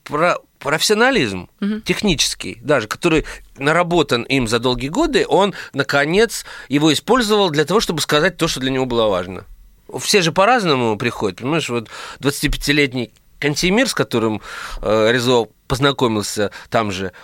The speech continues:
Speaker 1: он сразу с первого фильма сказал, что он о своем, так сказать, о своей республике, о своей жизни в Ка-, в Ка-, в Кабардино-Балкарии в девяностые годы и так далее. А кто-то идет дол-, дольше к чему-то. Сначала набивает руку профессиональную и, и снимает,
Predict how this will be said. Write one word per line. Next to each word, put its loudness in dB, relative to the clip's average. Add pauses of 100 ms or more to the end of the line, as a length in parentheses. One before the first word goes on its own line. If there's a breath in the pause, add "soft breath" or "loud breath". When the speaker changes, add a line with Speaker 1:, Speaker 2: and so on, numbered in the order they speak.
Speaker 1:
он 4
сразу 2
с -4
первого 4
фильма 2
сказал, 2
что 0
он -2
о 0
своем, 2
так -10
сказать, -6
о -2
своей 2
республике, 0
о 0
своей -2
жизни 0
в -8
Ка-, -12
в -20
Ка-, 0
в -12
Кабардино-Балкарии -4 (560 loud breath)
в -10
девяностые -2
годы -2
и -20
так 0
далее. 2
А 2
кто-то 2
идет 2
дол-, 4
дольше 2 (140)
к -18
чему-то. -2
Сначала 2
набивает 2
руку 0
профессиональную -2 (680 loud breath)
и, -2
и -6
снимает, -4